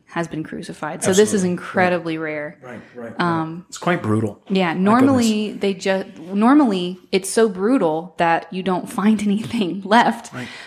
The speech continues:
Speaker 1: Normally what would happen with the deceased
Speaker 2: This one got
Speaker 1: is
Speaker 2: away.
Speaker 1: Yeah, they would, they would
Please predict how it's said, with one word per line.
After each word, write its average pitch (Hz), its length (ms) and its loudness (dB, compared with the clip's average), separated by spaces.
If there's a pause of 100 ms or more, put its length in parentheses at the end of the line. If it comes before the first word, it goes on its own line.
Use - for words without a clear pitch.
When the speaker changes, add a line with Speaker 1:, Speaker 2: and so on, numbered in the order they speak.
Speaker 1:
Normally 208 420 4
what 196 180 4
would 185 120 -2
happen 202 460 -2
with 180 180 -8
the 160 80 -8
deceased 202 520 -4
Speaker 2:
This - 80 -6
one 113 40 0
got 107 200 4
Speaker 1:
is 107 80 2
Speaker 2:
away. 113 220 2 (200)
Speaker 1:
Yeah, 185 380 2
they 202 120 4
would, 196 320 0
they 196 100 4
would 185 300 -2